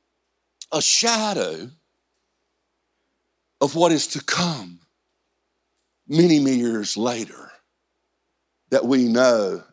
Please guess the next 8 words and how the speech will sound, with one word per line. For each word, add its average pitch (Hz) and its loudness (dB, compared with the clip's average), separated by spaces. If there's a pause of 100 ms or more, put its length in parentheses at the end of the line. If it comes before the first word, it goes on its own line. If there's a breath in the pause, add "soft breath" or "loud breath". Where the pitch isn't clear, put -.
as 117 -4
the - -10
cross - -2
of - -14
Christ. - -10 (1600)
And, 160 2
and 156 2
again, 147 0